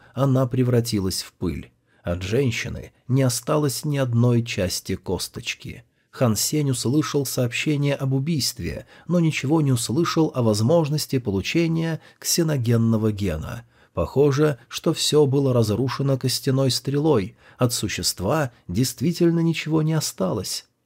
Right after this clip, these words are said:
После выстрела костяная стрела Архангела вернулась к Хан Сенью. Она продолжала светиться святым светом.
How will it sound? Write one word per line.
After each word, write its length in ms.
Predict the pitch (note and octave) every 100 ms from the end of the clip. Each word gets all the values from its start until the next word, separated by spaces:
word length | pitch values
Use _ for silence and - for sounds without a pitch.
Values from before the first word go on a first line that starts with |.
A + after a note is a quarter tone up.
| _ _ -
После 380 | A#2 A#2+ G#2+ F#2
выстрела 640 | C3+ C3 - E2+ D2 - - _
костяная 540 | E3+ - - D3+ E3
стрела 420 | C#3 - C#3 D3 C#3+
Архангела 840 | - G#2+ - E3 D#3+ D#3 D#3 D#3 - -
вернулась 680 | D#3 E3 D3+ D3+ C#3+ B2+
к 60 | -
Хан 280 | - C#3 C3
Сенью. 580 | - - F#2+ D#2 C2 - _ -
Она 300 | - F2 A#2
продолжала 640 | A#2 A#2 G#2+ G#2 A#2 A#2+ A#2
светиться 600 | - A2 G#2 B2 A#2 A#2+
святым 440 | - A#2 A#2+ B2+
светом. 600 | A#2+ - C3+ A2+ - D2+